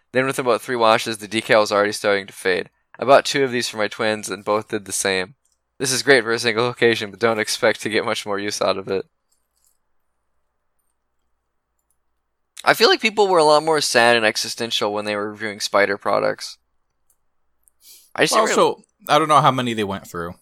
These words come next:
Speaker 1: Yeah, I, I also don't, I just didn't realize people were, like, this gung-ho about, like, Thanksgiving swag.
Speaker 2: No, this is really weird.
Speaker 1: Hormel chili turkey with beans, fifteen ounce.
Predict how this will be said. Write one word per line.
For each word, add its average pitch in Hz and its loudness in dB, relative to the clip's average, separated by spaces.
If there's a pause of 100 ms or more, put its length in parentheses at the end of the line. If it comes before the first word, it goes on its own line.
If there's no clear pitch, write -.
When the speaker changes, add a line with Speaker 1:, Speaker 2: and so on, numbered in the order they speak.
Speaker 1:
Yeah, 113 4
I, 147 8
I 123 8
also 214 4
don't, 330 -6
I 151 0
just 196 -4
didn't 330 -10
realize 269 -2
people 185 -6
were, 156 2
like, 104 2
this 127 -2
gung-ho 120 0
about, 113 0
like, 90 -4
Thanksgiving 107 -6
swag. 101 0 (680)
Speaker 2:
No, 107 -2
this 123 -4
is 113 -8
really 101 -6
weird. 85 -10 (2000)
Speaker 1:
Hormel 139 4
chili 139 4
turkey 135 0
with 104 -4
beans, 110 -6
fifteen 113 -10
ounce. 90 -4